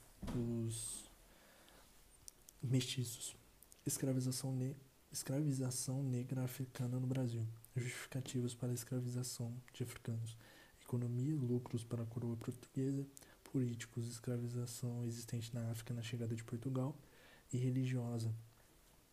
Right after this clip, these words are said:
com a bula Dom Diversas, né, que o africano pode ser escravizado.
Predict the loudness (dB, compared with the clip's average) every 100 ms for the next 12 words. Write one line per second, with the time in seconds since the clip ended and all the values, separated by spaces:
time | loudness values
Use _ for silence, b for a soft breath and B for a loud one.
0 | -20 -20 -20 -12 -4 -2 0 2 4 4
1 | 4 2 0 0 2 2 2 0 -2 -2
2 | -4 -2 -6 -4 -6 -4 -6 0 0 0
3 | 0 0 0 0 0 2 2 2 0 -2